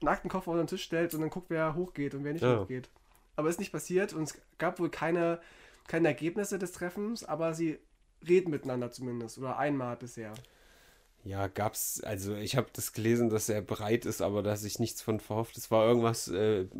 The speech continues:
Speaker 2: an der Grenze zu Belarus, oder so, also.
Speaker 1: Mhm. Offenbar
Speaker 2: Aber
Speaker 1: haben sie sich da getroffen und, oder wollten sich
Speaker 2: ich, ich
Speaker 1: treffen.
Speaker 2: kann mir nicht vorstellen, dass sie sich da getroffen haben, ehrlich
Speaker 1: Ja,
Speaker 2: gesagt.
Speaker 1: der Tisch war so lang, die haben sich gar nicht gesehen,
Speaker 2: Ja, ja,
Speaker 1: quasi.
Speaker 2: der Tisch geht einmal von
Speaker 1: <laughs>
Speaker 2: Moskau bis nach Kiew, ja.
Speaker 1: <laughs> Ja, genau.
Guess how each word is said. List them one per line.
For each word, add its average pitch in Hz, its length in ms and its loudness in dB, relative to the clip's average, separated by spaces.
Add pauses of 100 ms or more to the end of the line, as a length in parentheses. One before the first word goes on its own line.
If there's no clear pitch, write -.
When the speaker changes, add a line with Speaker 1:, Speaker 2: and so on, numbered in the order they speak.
(140)
Speaker 2:
an 104 100 -2
der 107 100 0
Grenze 117 380 0
zu 113 200 -4
Belarus, 110 680 0 (180)
oder 107 320 -6
so, 104 160 -4
also. 101 140 -2
Speaker 1:
Mhm. 147 360 2 (420)
Offenbar 147 120 -4
Speaker 2:
Aber 156 180 -2
Speaker 1:
haben 151 80 0
sie 151 40 -8
sich - 80 -14
da 147 100 -2
getroffen 151 480 -4
und, 135 140 -2
oder 131 200 -6
wollten 160 240 -4
sich 143 140 -6
Speaker 2:
ich, - 40 -12
ich 135 120 -6
Speaker 1:
treffen. 143 100 -6
Speaker 2:
kann 113 160 0
mir 113 140 4
nicht 117 160 0
vorstellen, 120 420 0
dass 104 160 0
sie 107 80 -6
sich 104 220 -6
da 104 120 0
getroffen 104 460 -4
haben, 95 240 -2
ehrlich 101 200 -4
Speaker 1:
Ja, 147 140 4
Speaker 2:
gesagt. 151 220 0
Speaker 1:
der 165 140 0
Tisch - 180 -4
war 170 140 4
so 185 160 0
lang, 170 220 6
die 160 60 2
haben 160 80 -4
sich 156 120 -12
gar 156 100 2
nicht 160 160 -2
gesehen, 156 360 4
Speaker 2:
Ja, 120 40 6
ja, - 20 2
Speaker 1:
quasi. 123 300 4
Speaker 2:
der 120 120 6
Tisch - 220 4
geht 139 140 8
einmal 135 260 6
von 131 160 6
Speaker 1:
<laughs> 123 40 8
Speaker 2:
Moskau 135 340 8
bis 123 160 2
nach 113 220 4
Kiew, 160 320 2
ja. 101 200 6
Speaker 1:
<laughs> - 100 4
Ja, 180 140 4
genau. 156 220 4